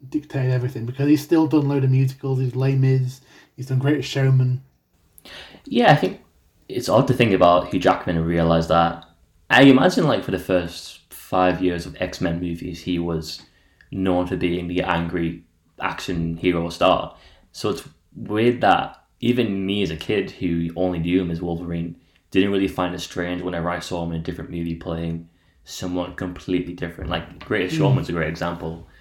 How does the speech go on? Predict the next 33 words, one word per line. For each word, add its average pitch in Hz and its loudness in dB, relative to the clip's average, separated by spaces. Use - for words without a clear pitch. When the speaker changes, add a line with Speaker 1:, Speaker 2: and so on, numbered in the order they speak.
Speaker 2:
The - -14
Greatest 107 -2
Showman, 87 -2
that's, 87 -4
like, - -12
a 82 -6
musical, 107 -2
and 87 -2
he's 80 -8
absolutely 82 -6
not 87 -8
Wolverine 85 -4
in 82 -6
that 82 -4
movie. 85 -8
<laughs> - -
Speaker 1:
Mm. 170 2
Speaker 2:
Um, 82 -10
but 95 0
he's 90 -2
still 95 0
great 98 2
in 110 -2
it, 104 -4
and 85 -4
I 85 -4
don't 90 -4
really 90 -4
have 90 -4
trouble 87 -8
disconnecting 98 -10
the 120 -10
two. 139 -4